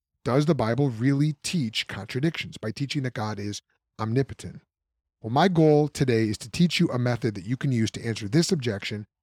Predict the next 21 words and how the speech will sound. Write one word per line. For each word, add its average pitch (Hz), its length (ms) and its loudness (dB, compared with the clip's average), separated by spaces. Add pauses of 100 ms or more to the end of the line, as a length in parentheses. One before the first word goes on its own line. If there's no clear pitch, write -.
(100)
or 160 380 2 (220)
any 196 220 6
objection. 101 480 -4 (480)
And 127 140 0
this 175 120 4
is 175 100 4
my 165 120 4
big 131 200 2
idea, 110 440 -2 (580)
how 165 300 4
to 185 160 0
become 135 560 0 (280)
a 123 140 0
worldview 110 680 -2
guide. 90 420 -6 (1120)
Now, 120 220 -4 (460)
someone 202 340 4
without 165 280 4
the 156 80 0
Lord 135 240 2
Jesus 107 520 -2